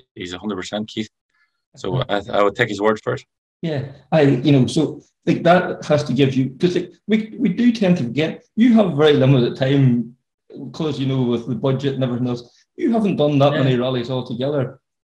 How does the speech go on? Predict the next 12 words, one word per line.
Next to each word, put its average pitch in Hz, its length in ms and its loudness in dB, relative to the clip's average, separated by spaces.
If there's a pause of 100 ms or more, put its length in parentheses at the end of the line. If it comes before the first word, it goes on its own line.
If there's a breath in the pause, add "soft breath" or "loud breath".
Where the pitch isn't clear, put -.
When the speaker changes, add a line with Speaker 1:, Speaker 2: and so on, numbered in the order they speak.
(140)
Speaker 2:
and, 151 180 0
like, 143 260 -4
you're 160 160 -4
only 131 360 0
in 117 80 -2
your, 113 220 -4
what, 123 360 -8
third 147 220 0
event 151 280 -2
in 131 120 0
the 110 80 -2
Skoda? - 440 -6